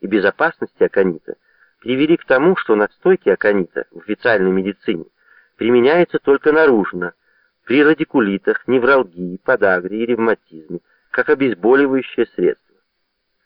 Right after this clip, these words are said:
До настоящего времени, несмотря на все усилия, существует провал между знаниями о химической структуре аконитина и его действием. Непонятно,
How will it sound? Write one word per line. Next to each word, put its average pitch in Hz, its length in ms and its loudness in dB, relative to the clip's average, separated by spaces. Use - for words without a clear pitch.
До 123 160 2
настоящего 160 720 2
времени, 143 520 2
несмотря 123 460 -2
на 131 100 2
все - 220 -4
усилия, 127 580 0
существует 147 600 -2
провал 156 500 2
между 92 440 -2
знаниями 110 580 2
о 101 60 2
химической - 580 -6
структуре 156 580 0
аконитина 98 680 -4
и 101 100 -2
его 110 260 2
действием. 113 640 -2
Непонятно, 156 680 0